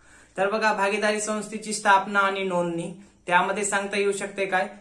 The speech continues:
अगोदर आपण formation of partnership firm बघू. Formation of partnership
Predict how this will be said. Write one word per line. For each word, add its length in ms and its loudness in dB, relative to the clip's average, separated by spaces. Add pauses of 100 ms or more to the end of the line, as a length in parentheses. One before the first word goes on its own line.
(1600)
अगोदर 300 0
आपण 260 2
formation 680 0
of 100 0
partnership 680 -2
firm 180 -2
बघू. 220 -4 (2750)
Formation 440 2
of 320 -2
partnership 500 -2